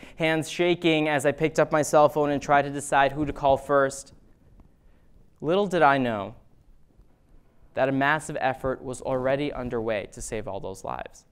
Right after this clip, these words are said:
So, this is the real Boston Marathon response. Two bombs exploded,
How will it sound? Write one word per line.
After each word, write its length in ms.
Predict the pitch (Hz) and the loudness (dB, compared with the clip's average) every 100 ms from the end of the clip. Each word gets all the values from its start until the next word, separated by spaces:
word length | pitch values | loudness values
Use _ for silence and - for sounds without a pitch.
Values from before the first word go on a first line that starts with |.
| _ _ _ - - _ _ - - - - - _ _ _ _ _ - | _ _ _ -20 -20 _ _ -16 -16 -16 -20 -20 _ _ _ _ _ -14
So, 420 | - 131 131 170 - - - - - - - - - - - - | 0 2 2 0 -14 -20 -20 -20 -20 -20 -20 -20 -20 -20 -14 -6
this 180 | 151 175 | -4 -4
is 120 | 196 | -4
the 100 | 180 | -4
real 400 | 127 131 127 127 | -2 0 2 0
Boston 420 | - 113 110 127 | 0 -2 -2 -6
Marathon 400 | 117 107 104 104 | -6 -6 -6 -6
response. 560 | 104 - 95 104 - - - - - _ _ _ - - - _ _ - - _ - - - - - - - - - - - | -8 -12 -14 -14 -18 -20 -20 -20 -20 _ _ _ -20 -20 -20 _ _ -20 -20 _ -20 -20 -20 -20 -20 -20 -20 -20 -20 -20 -20
Two 180 | - 190 | -4 0
bombs 320 | 165 165 165 | 4 4 4
exploded, 600 | 160 - 131 123 110 95 | -2 -4 -2 0 -2 -6